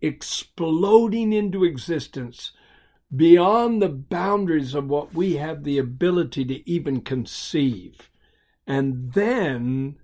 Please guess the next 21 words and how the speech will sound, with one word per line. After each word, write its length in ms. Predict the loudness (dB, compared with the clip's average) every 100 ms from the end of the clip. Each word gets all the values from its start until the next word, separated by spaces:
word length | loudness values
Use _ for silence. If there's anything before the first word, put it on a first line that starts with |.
| _ _ -2
God 520 | 2 2 2 -2 -4
divided 840 | -4 -2 -2 0 0 2 0 0
the 120 | -2
light 500 | -2 0 -2 -2 -4 -8 _
from 240 | -8 -4 -2
the 80 | -4
darkness. 920 | -6 -6 -4 -6 -10 -16 -18 -20 -20 -20 _ _ -6
Curiously 920 | 6 6 6 4 0 0 2 4 4
and 140 | 2
amazingly, 1040 | 0 2 2 0 -4 -2 -2 -4 -8 -10 -18 -20 _ -20 _ _
that's 320 | -2 -2 0
exactly 1200 | -2 -2 -4 -2 -2 -2 -6 -8 -2 -2 -2 -6 -12 -18
what 360 | -8 -2 0
he 140 | 0 0
did 320 | 0 0 0
in 180 | -2 -2
your 320 | 0 2 4
life 540 | 2 2 -2 -6 _ _ _ _
and 220 | -8 -4 -2
my 180 | -2
life 560 | 0 -2 -6 -12 -20 -20